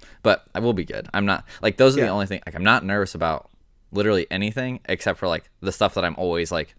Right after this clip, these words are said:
Speaker 1: a little bit like, "Hey, I hope this goes
Speaker 2: A little
Speaker 1: exactly
Speaker 2: bit,
Speaker 1: how it
Speaker 2: yeah.
Speaker 1: should be." Like, exactly how we
Speaker 2: Yeah.
Speaker 1: plan to,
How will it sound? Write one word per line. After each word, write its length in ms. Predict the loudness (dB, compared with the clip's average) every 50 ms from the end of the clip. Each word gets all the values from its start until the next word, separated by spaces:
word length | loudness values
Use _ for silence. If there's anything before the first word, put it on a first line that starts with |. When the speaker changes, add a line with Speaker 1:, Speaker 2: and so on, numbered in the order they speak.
| -14
Speaker 1:
a 80 | -10 -8
little 200 | -6 -6 -6 -6
bit 120 | -6 -6
like, 140 | -8 -8 -6 -4
"Hey, 180 | -2 0 0
I 40 | 0
hope 180 | 0 -2 -2 -2
this 140 | -6 -8 -4
goes 200 | -2 -2 -2 -2
Speaker 2:
A 20 | -2
little 140 | 0 2 2
Speaker 1:
exactly 220 | 2 2 0 0
Speaker 2:
bit, 80 | 0 2
Speaker 1:
how 140 | 0 0 0
it 40 |
Speaker 2:
yeah. 80 | 0 -2
Speaker 1:
should 160 | -2 -4 -6
be." 240 | -6 -12 -14 -14 -18 -20 _ -20 -16 -8
Like, 160 | -8 -8 -8
exactly 360 | -6 -2 -2 -2 0 0 -2 -4
how 100 | -4 -4
we 60 | -4
Speaker 2:
Yeah. 80 | -4 -6
Speaker 1:
plan 180 | -6 -8 -8 -10
to, 220 | -10 -12 -14 -14